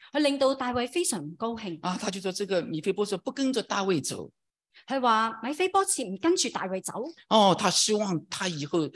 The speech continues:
Speaker 2: 自己掃羅家的這個王位能夠歸還給他。
Speaker 1: 係因為佢希望自己掃-，
Speaker 2: 嗯。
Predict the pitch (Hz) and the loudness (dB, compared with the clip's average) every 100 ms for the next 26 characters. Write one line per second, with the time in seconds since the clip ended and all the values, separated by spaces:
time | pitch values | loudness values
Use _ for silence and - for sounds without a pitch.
0 | - - 170 165 147 110 123 147 170 160 | -10 -8 -4 -2 0 0 0 -2 -2 -4
1 | 147 151 135 120 131 127 131 151 131 - | -4 -2 0 0 0 0 2 2 0 2
2 | 220 208 - 120 131 - - - - - | 2 4 4 2 2 -4 -12 -16 -18 -6
3 | 277 330 320 269 269 320 339 294 247 254 | 2 4 6 6 4 4 4 4 2 -4
4 | - _ - 240 302 330 339 - 277 247 | -12 _ -4 -2 2 6 6 6 4 2
5 | 262 247 | 0 -6